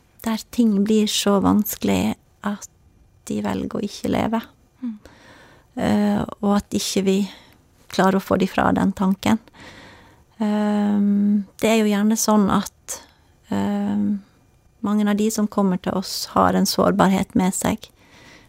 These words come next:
Speaker 1: Kanskje fordi de har vært utsatt for, eh, overgrep som barn, eh, utsatt for mobbing, eh, kanskje begynner med litt selvskading, begynner med selvmedisinering.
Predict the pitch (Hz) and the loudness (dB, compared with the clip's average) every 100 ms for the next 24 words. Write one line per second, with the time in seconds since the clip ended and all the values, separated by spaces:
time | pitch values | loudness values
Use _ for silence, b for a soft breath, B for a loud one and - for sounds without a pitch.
0 | b _ _ - 196 - 233 214 196 196 | b _ _ -6 -6 -6 -4 -2 0 0
1 | 185 190 180 180 - 180 - - 180 - | -2 0 -2 -2 -2 -4 -4 -8 -8 -10
2 | - 185 180 185 190 180 185 - 180 185 | -6 -2 -2 0 -2 0 -2 -2 -2 -2
3 | 190 185 190 - 202 190 208 269 277 _ | -2 -4 -4 -4 -2 0 2 0 -4 _
4 | - - _ _ 185 185 185 180 185 220 | -20 -20 _ _ -6 -2 -2 -2 -4 -6
5 | 220 - - 202 208 226 240 240 254 254 | -8 -8 -2 0 2 0 0 2 4 2
6 | B B B B B B B B B - | B B B B B B B B B -6
7 | 208 202 202 202 208 208 208 - - - | -4 -2 -2 -2 -2 -2 -4 -10 -20 -20
8 | _ - 208 208 - 202 190 - _ _ | _ -4 -2 -2 -2 -2 -2 -8 _ _
9 | _ _ _ _ - 202 202 190 180 185 | _ _ _ _ -2 2 4 2 2 2
10 | 185 - - 202 214 - 220 214 214 214 | 0 -2 0 0 0 -2 -2 0 2 4
11 | 220 214 - 190 190 180 180 185 185 190 | 4 2 0 0 2 2 2 2 0 -4
12 | - 208 214 208 214 220 214 214 208 202 | 0 2 4 4 2 2 4 4 4 4
13 | 196 | 4